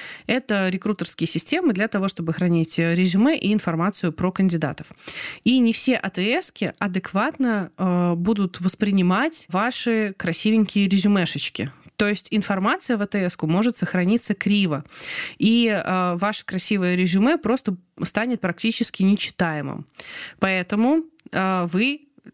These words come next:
добавляйте себе <laughs> минус десять очков к тому, чтобы ваше резюме было прочитано. И еще один маленький факт. А, люди, которые часто занимаются наймом, то бишь, э, постоянно сечат разные резюме и постоянно привыкли их воспринимать,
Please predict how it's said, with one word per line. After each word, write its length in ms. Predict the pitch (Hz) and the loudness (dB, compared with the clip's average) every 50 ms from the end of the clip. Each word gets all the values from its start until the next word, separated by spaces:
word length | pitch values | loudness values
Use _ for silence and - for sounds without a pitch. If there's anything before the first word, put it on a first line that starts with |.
| - - - | -20 -4 0
добавляйте 640 | 190 185 190 190 190 180 170 185 214 277 277 - 226 | 0 0 2 2 0 0 0 0 0 0 -2 -2 -4
себе 500 | - - 202 175 180 190 214 240 254 214 - | -2 -2 -2 0 0 0 0 0 -2 -4 -4
<laughs> 60 | - | -2
минус 340 | 185 190 220 277 277 262 254 | 0 4 4 4 4 4 2
десять 380 | 190 196 220 269 - 254 - - | 0 0 -2 -2 -2 -2 -2 -2
очков 520 | 226 214 - - - - 190 170 170 - - - - - - - - | -2 -2 -2 -8 -4 -2 -2 -2 -2 -4 -10 -16 -16 -14 -14 -12 -12
к 60 | - - | -6 -4
тому, 220 | - 185 202 254 | -2 0 0 0
чтобы 240 | - - 226 202 202 | 0 0 0 0 2
ваше 300 | 180 190 202 - - 185 | 2 2 0 -2 -2 -2
резюме 400 | 175 185 165 156 165 170 196 233 | 0 0 0 2 2 2 2 2
было 340 | 202 185 185 196 202 185 170 | 2 2 2 2 2 2 0
прочитано. 680 | - 180 180 180 - - 151 - - 151 143 147 139 - - - - - - - - - | 0 -2 -4 -4 -2 -4 -4 -4 -4 -4 -4 -4 -6 -10 -14 -16 -14 -12 -12 -14 -4 0
И 80 | - | 2
еще 300 | 240 277 277 - - 262 | 2 2 0 2 0 0
один 240 | 220 196 - 240 240 | 0 2 2 2 2
маленький 400 | 214 190 202 208 202 190 - 196 | 2 2 0 -2 -4 -4 -4 -4
факт. 400 | - - 180 156 147 - - - _ _ - - - 185 170 - | -2 -2 -4 -4 -4 -8 -14 -20 _ _ -18 -16 -14 -14 -16 -6
А, 240 | - 190 196 190 185 | -4 -2 0 0 0
люди, 260 | 185 202 269 294 320 | 0 0 0 2 2
которые 380 | 302 - 233 - 233 226 226 214 | 0 -2 0 0 0 0 0 0
часто 420 | - - 220 220 214 202 - - | 0 -2 -2 -2 -2 -4 -4 -4
занимаются 640 | 175 160 165 170 170 180 185 185 175 170 - - 180 | -4 -2 0 0 2 2 2 2 0 -2 -2 -2 0
наймом, 500 | 156 156 165 190 233 277 277 269 262 240 - - _ | 0 2 0 0 0 0 0 0 0 -2 -4 -6 _
то 140 | - 175 | -2 -2
бишь, 360 | 170 165 170 165 - - - - | 0 0 0 0 0 0 0 0
э, 160 | 175 175 165 | 0 0 0
постоянно 920 | - - 185 - - 208 208 208 226 220 214 202 196 180 170 170 165 165 165 | -2 -2 -4 -2 -2 -2 0 0 0 0 0 0 0 0 0 0 -2 -2 -4
сечат 480 | - - 202 196 196 - - 175 - | -4 -2 -2 -2 -2 -4 -8 -4 -2
разные 480 | 180 185 190 190 175 180 175 170 170 175 | -2 0 0 -2 -2 0 0 0 2 2
резюме 480 | 185 202 175 160 190 185 190 190 190 | 2 0 2 2 2 4 4 2 2
и 20 | 180 | 0
постоянно 520 | 180 175 - - 180 190 190 185 180 175 | -2 -6 -4 -2 0 0 0 0 0 -2
привыкли 440 | 175 - 185 180 180 180 180 - 175 | -2 0 0 2 2 0 2 0 -2
их 120 | 170 - | 0 0
воспринимать, 640 | 170 165 - - 175 175 165 165 175 214 285 - - | -4 -6 -2 -2 0 0 2 2 2 2 0 -2 -6